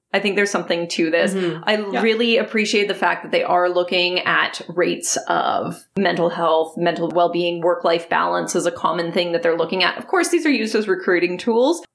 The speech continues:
Speaker 1: At the same time, we hear all the time that there are lots of jobs that are not being filled because people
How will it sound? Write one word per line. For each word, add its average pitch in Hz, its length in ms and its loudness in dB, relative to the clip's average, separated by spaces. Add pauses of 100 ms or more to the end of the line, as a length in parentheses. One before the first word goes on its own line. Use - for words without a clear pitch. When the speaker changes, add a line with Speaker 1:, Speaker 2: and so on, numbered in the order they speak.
(100)
Speaker 1:
At 214 140 0
the 226 80 0
same 202 320 -2
time, 190 540 0 (140)
we 170 280 0
hear 170 440 2
all 170 120 2
the 175 80 -8
time 254 300 0
that 208 100 -6
there 175 120 4
are 165 60 0
lots 160 240 0
of 175 80 -6
jobs 226 300 2
that 175 120 2
are 160 60 -2
not 156 180 -2
being - 200 -2
filled 226 200 2
because - 240 0
people 175 460 0